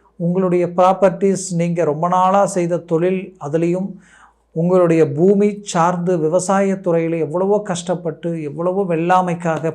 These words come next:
பாடுபட்டு, உழைச்சி, ஒவ்வொரு முறையும் ஏதோ ஒரு விதத்துல கடனை அடைச்சிடலாம்னு மூவ் பண்ணா, அது மீண்டும் மீண்டும் கடன் அதிகமாகி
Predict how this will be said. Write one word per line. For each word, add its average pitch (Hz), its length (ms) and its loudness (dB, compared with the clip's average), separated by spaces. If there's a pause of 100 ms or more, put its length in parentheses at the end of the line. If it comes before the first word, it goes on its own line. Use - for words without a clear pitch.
பாடுபட்டு, 160 680 0
உழைச்சி, 170 720 -2 (800)
ஒவ்வொரு 202 480 6
முறையும் 190 560 4 (280)
ஏதோ 180 340 4
ஒரு 240 160 10
விதத்துல 190 380 2
கடனை 175 340 2
அடைச்சிடலாம்னு 175 580 0
மூவ் 170 140 -2
பண்ணா, 170 220 -2
அது 175 120 0
மீண்டும் 196 440 0
மீண்டும் 190 420 -2
கடன் 170 420 -4
அதிகமாகி 170 880 -4